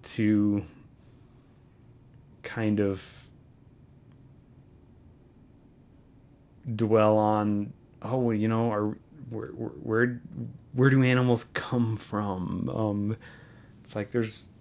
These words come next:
you know, well, it's an interesting field, um, but if someone's really serious about, like, about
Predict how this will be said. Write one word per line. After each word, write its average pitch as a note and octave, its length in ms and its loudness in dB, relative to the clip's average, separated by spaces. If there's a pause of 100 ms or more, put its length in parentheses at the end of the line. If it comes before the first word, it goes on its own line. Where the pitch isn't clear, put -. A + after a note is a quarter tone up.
(100)
you A2+ 100 -6
know, A2 260 -10
well, A2+ 280 2 (3000)
it's - 340 -2
an A#2+ 180 4
interesting B2 600 2
field, E3 680 2 (280)
um, A2 460 0 (2000)
but A2+ 180 6
if - 220 -2 (200)
someone's A2+ 640 2
really B2+ 440 6
serious A#2 420 0
about, G#2 280 -2
like, G2+ 180 -6 (380)
about G#2+ 440 0